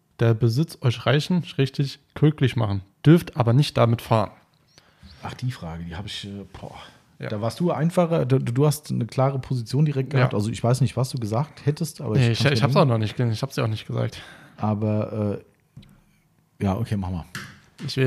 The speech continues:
Speaker 1: erst deins.
Speaker 2: Boah. Du weißt es doch schon bei dir, dann kannst du es schon mal
Speaker 1: Ja,
Speaker 2: sagen.
Speaker 1: weiß ich ja.
Speaker 2: Ich weiß es nämlich nicht. <laughs>
Speaker 1: D-, denk mal scharf nach.
Speaker 2: Nein, ja, bei dir wahrscheinlich der Corolla oder
Speaker 1: Ja.
Speaker 2: sowas.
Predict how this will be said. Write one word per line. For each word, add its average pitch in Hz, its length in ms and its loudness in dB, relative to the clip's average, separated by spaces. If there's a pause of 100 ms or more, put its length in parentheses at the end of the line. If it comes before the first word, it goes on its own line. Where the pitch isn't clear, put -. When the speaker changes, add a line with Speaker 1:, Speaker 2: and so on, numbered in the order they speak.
(140)
Speaker 1:
erst 123 200 -2
deins. 104 300 -8 (600)
Speaker 2:
Boah. - 460 -14 (920)
Du 107 120 -8
weißt 156 220 0
es 131 100 0
doch 107 100 0
schon 113 160 0
bei 107 120 2
dir, 101 220 2
dann 107 220 2
kannst - 240 -4
du - 20 4
es - 60 2
schon 139 100 6
mal 123 120 8
Speaker 1:
Ja, - 60 4
Speaker 2:
sagen. 107 300 4 (120)
Speaker 1:
weiß 202 240 -2
ich 117 60 -8
ja. 123 80 2
Speaker 2:
Ich 117 120 2
weiß 160 180 8
es 120 140 4
nämlich 104 280 2
nicht. 101 240 -4 (320)
<laughs> - 240 -20
Speaker 1:
D-, 165 220 -6
denk 185 220 -2
mal 175 80 4
scharf 180 280 0
nach. 143 280 0 (480)
Speaker 2:
Nein, 139 400 2
ja, 117 100 -2
bei 98 160 -4
dir 131 260 6
wahrscheinlich 123 240 4
der 117 80 0
Corolla 113 420 4
oder 92 180 2
Speaker 1:
Ja. 92 40 2 (120)
Speaker 2:
sowas. - 180 0